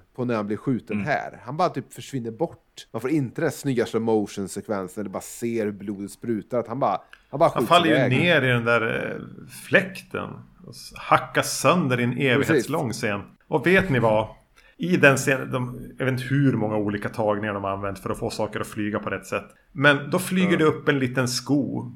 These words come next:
Speaker 3: Och jag, och jag tänkte när jag såg den komma och snurra där i slow motion, kasta sig.
Speaker 1: <laughs>
Speaker 3: Åh, hans lilla sko.
Speaker 1: <laughs>
Speaker 3: Stackarn. Det är som att putta ner ett barn
Speaker 2: Ja.
Speaker 3: i en fläkt. Vad fan gör ni?
Speaker 2: <laughs> Ja,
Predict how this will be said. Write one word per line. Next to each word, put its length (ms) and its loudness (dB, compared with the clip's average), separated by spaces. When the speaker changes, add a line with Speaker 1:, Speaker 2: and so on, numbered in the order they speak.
Speaker 3:
Och 80 0
jag, 200 6
och 100 10
jag 160 8
tänkte 320 6
när 60 6
jag 80 8
såg 240 6
den 120 4
komma 200 4
och 60 6
snurra 360 4
där 140 6
i 40 4
slow 300 2
motion, 340 0
kasta 320 0
sig. 180 0
Speaker 1:
<laughs> 160 -2
Speaker 3:
Åh, 580 0
hans 240 -4
lilla 240 0
sko. 340 -4
Speaker 1:
<laughs> 1900 0
Speaker 3:
Stackarn. 1040 4
Det 80 0
är 60 4
som 140 0
att 100 -2
putta 220 4
ner 200 8
ett 60 0
barn 540 6
Speaker 2:
Ja. 100 4
Speaker 3:
i 20 0
en 120 -2
fläkt. 600 -6
Vad 140 -12
fan 420 2
gör 360 8
ni? 440 2
Speaker 2:
<laughs> 300 -4
Ja, 260 -2